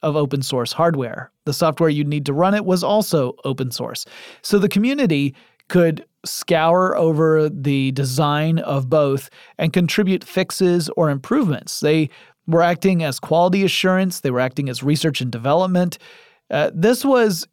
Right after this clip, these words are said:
incredibly valuable for MakerBot. Not only was it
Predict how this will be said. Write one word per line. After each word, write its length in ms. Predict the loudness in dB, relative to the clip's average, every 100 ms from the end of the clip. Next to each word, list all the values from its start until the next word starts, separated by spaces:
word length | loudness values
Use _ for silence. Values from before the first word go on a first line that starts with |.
| -8
incredibly 1200 | -4 -2 -4 -10 -10 -6 0 2 2 2 2 0
valuable 1040 | 0 0 2 2 2 0 2 0 0 -4 -6
for 160 | -2 0
MakerBot. 640 | 0 2 0 0 -2 -2
Not 160 | -2 0
only 200 | 2 2
was 200 | 2 2
it 220 | -2